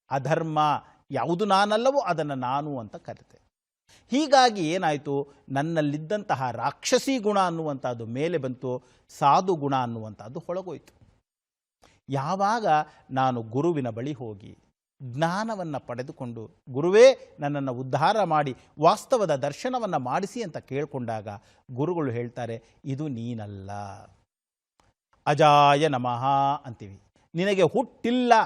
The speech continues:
ಹುಟ್ಟು ಅನ್ನುವಂಥದ್ದು ಇರುವುದು ಶರೀರಕ್ಕೆ, ಚೈತನ್ಯ ತತ್ವಕ್ಕೆ. ಅದು ಅನಾದಿ, ಅದು ಅನಂತ. ಯೋಚನೆ ಮಾಡಿ, ಒಂದು ಸೂರ್ಯನ ಬಿಂಬ ಮಡಿಕೆಯಲ್ಲಿ ಪ್ರತಿಬಿಂಬವಾಗ್ತಾ ಇದೆ.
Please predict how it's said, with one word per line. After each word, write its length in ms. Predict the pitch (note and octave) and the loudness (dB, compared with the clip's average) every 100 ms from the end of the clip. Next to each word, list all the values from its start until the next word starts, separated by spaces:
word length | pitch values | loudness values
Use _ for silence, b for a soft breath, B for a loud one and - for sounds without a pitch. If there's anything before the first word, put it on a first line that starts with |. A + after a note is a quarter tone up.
| - - _ _ _ _ _ _ | 0 -18 _ _ _ _ _ _
ಹುಟ್ಟು 360 | A#3+ - C#4 A#3+ | -4 -2 2 4
ಅನ್ನುವಂಥದ್ದು 600 | G#3+ A3+ G#3 F3+ D#3+ D#3 | 4 0 0 0 0 0
ಇರುವುದು 300 | E3+ D#3 D#3+ | -2 -4 -4
ಶರೀರಕ್ಕೆ, 760 | - A3+ C#4 F3 - C#3+ A#2 b _ | -2 -2 -2 -6 -6 -6 -6 b _
ಚೈತನ್ಯ 480 | - C#3+ D3 D#3 C3 | -6 -4 -2 -4 -4
ತತ್ವಕ್ಕೆ. 840 | - F#3 - D#3 - D3 C#3 C3+ _ _ | -4 -6 -6 -10 -8 -6 -6 -8 _ _
ಅದು 220 | C3 C3+ - | -8 -8 -4
ಅನಾದಿ, 560 | C3+ D#3 E3+ E3 B3+ - _ | 0 4 4 2 -4 -8 _
ಅದು 220 | C3 C3 - | -12 -10 -10
ಅನಂತ. 480 | B2+ A#2 G#2+ G2+ - A2 G#2+ - _ _ _ _ _ _ _ _ _ _ _ _ | -12 -10 -12 -14 -12 -12 -12 -16 _ _ _ _ _ _ _ _ _ _ _ _
ಯೋಚನೆ 320 | G3 A3 A#3 | -10 -8 -10
ಮಾಡಿ, 380 | A#3 A3+ - - _ _ b - | -12 -14 -18 -20 _ _ b -10
ಒಂದು 200 | B2 A#2 | -8 -8
ಸೂರ್ಯನ 460 | - A3+ A#3+ E3+ | -6 -4 0 0
ಬಿಂಬ 360 | A#2+ B2 G3 G3 A2+ G#2+ E3+ b b | 0 -2 0 2 2 -2 -10 b b
ಮಡಿಕೆಯಲ್ಲಿ 480 | D3+ F#3+ - G#3+ E3 | 0 0 0 -2 -2
ಪ್ರತಿಬಿಂಬವಾಗ್ತಾ 840 | E3 D3+ G3+ A3+ A3+ G#3+ F3+ - | -4 -10 -8 -6 -4 -6 -6 -8
ಇದೆ. 220 | C#3+ B2 | -10 -12